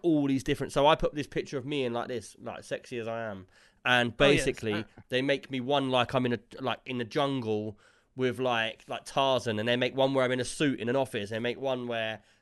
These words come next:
Speaker 1: like, I'm all, like, nice, and one where I'm just as I am, not nice.
Speaker 2: That is part of it. That is basically you put in an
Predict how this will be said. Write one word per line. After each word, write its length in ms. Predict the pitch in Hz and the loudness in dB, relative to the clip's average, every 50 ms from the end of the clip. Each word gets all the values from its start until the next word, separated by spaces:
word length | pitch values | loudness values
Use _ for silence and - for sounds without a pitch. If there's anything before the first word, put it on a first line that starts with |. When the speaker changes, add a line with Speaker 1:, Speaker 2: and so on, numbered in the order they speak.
| _ _ | _ _
Speaker 1:
like, 320 | - 110 107 104 101 - - - | -4 -2 -2 -2 -2 -4 -6 -6
I'm 160 | 110 117 127 | -4 -4 -2
all, 380 | 127 120 117 113 113 110 107 110 | -2 -2 -2 -4 -4 -6 -6 -4
like, 240 | 113 107 107 - 123 | -4 -4 -4 -4 -4
nice, 480 | 123 127 123 117 113 107 95 - - | -2 -2 0 0 -2 -4 -6 -8 -10
and 140 | 117 113 113 | -10 -4 -2
one 260 | 127 127 120 120 120 | 0 0 0 0 0
where 240 | 113 120 117 113 113 | 0 2 2 2 2
I'm 220 | 110 110 110 101 | 2 0 -2 -6
just 200 | 101 - 110 - | -8 -12 -12 -8
as 160 | 120 117 113 107 | -6 -4 -2 -2
I 120 | 104 107 | -2 -2
am, 320 | 110 107 107 104 104 104 | -2 -2 -4 -4 -4 -4
not 160 | 110 113 - 98 | -4 -6 -4 -4
nice. 340 | 104 104 101 101 - - - _ _ _ _ - - _ _ _ _ _ _ _ - - - - _ _ - | -6 -6 -6 -8 -10 -16 -20 _ _ _ _ -20 -20 _ _ _ _ _ _ _ -20 -20 -20 -20 _ _ -2
Speaker 2:
That 220 | 196 208 220 226 233 | 0 2 2 4 4
is 260 | 233 220 214 208 - | 2 2 2 0 -6
part 440 | - - - 220 214 214 - - 180 | -8 0 2 4 4 4 2 0 -4
of 100 | 147 147 | -4 -4
it. 180 | 135 135 - 170 | -6 -4 -2 0
That 180 | 165 170 - | 0 0 0
is 240 | 160 165 165 156 - | 0 -2 -2 -4 -4
basically 440 | - 175 165 151 - 170 - 180 160 | -4 -6 -4 -4 -6 -8 -8 -8 -8
you 120 | 156 151 | -8 -8
put 160 | - - 190 | -6 -2 0
in 100 | 196 196 | 0 0
an 80 | 196 | 0